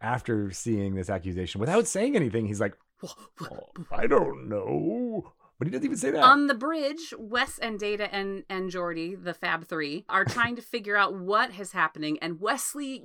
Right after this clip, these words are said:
Speaker 2: you guys, is sure that it wasn't Riker. He is so sure that he gesticulates very clearly to let us know that it was definitely not Riker.
Speaker 1: I was distracted by, by Wesley's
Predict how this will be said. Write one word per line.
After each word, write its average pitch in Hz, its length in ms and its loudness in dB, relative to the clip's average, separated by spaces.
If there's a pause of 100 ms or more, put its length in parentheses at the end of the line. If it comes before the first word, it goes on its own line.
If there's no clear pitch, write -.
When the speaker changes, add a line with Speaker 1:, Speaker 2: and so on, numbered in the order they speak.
Speaker 2:
you 190 160 -6
guys, 185 500 4
is 175 140 -4
sure 208 1000 0 (420)
that 190 160 4
it 180 160 2
wasn't 175 360 2
Riker. 151 320 -2
He 170 180 -4
is 311 160 -4
so 220 240 -2
sure 196 320 -6
that 156 180 -8
he 202 300 -12 (680)
gesticulates 185 760 -4 (200)
very 180 460 0 (240)
clearly 165 800 2
to 196 120 -4
let 175 220 0
us 180 200 -4
know 147 560 -2
that 156 220 -6
it 151 120 -2
was 156 320 -8 (100)
definitely 165 440 -6
not 151 320 -6
Riker. - 460 -10 (220)
Speaker 1:
I - 120 4
was 214 140 4
distracted 190 380 2
by, 135 220 6
by 113 460 4 (200)
Wesley's 104 640 -2